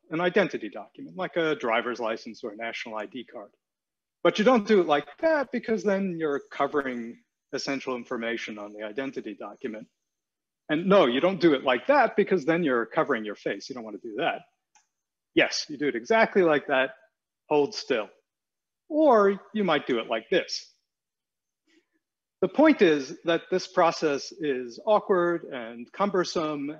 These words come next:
and vulnerable to fakery. It's also error prone. Decentralized identity aims at solving these problems and a few others I'll talk about later.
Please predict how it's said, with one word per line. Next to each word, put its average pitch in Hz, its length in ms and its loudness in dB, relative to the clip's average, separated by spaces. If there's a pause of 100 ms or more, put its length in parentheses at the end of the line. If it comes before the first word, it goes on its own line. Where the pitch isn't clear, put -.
(120)
and 160 500 -4 (100)
vulnerable 143 840 0
to 147 340 -8 (120)
fakery. 139 460 -4 (540)
It's 170 160 -8
also 160 260 -4
error 143 300 -4
prone. 104 340 -10 (2250)
Decentralized 220 720 0
identity 180 760 0
aims 175 540 -8 (120)
at 143 300 -4
solving 160 800 0 (320)
these 170 240 -4
problems 135 640 -6 (100)
and 185 160 -6
a 180 60 -6
few 165 220 -2
others 127 260 -4
I'll 123 80 -8
talk 127 220 -6
about 117 200 -10
later. 120 320 -10